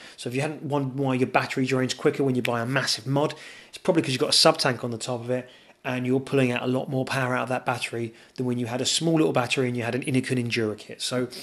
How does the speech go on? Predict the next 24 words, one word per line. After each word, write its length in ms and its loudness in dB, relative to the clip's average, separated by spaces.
having 280 2
a 40 0
U 140 4
S 120 2
B 240 2
C 440 4
is 100 -6
fantastic. 640 -6
Having 160 0
it 20 2
in 60 6
the 60 8
box 320 4
is 60 -2
great 300 6
'cause 100 -6
my 160 0
house 260 0
is 200 -2
just 240 -4
rammed 380 2
full 160 -2
of 120 -4
crap 420 -2